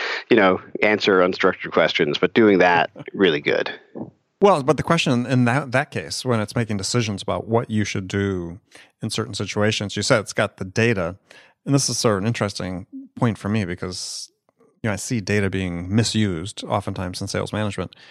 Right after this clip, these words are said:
Speaker 2: Is it, is it using that particular user's data or, you know, a broader spectrum of data?
Speaker 1: Right now, the way that we've built Spiro is it's using the user's data.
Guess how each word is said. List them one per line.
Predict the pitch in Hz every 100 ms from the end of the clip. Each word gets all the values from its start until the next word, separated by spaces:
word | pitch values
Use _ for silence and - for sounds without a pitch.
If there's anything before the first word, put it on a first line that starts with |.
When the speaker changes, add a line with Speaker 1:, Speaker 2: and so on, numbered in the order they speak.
| - _ -
Speaker 2:
Is | 127 120 117 110
it, | 110 - _ _ _ _ -
is | 131 113
it | 104
using | 113 120 113 101 101 - _ _ _ _ _
that | 107 -
particular | - 117 107 95
user's | 98 135 175 175 165
data | 147 170 185 190 147 277 _
or, | - 113 110 104 104 98 95 95 -
you | 233 107
know, |
a | 98
broader | 98 101 101 92
spectrum | - - 104 90
of | 82 -
data? | - - - - _ _ _ _ _ _ _ _ - 113
Speaker 1:
Right | 127 190
now, | 175 160 139
the | 113
way | 104 101
that | 85
we've | 101 95 -
built | 107 95
Spiro | - 107 98 92
is | 87
it's | 80 101
using | 98 95 87
the | 82
user's | 90 90 85 -
data. | 71 - -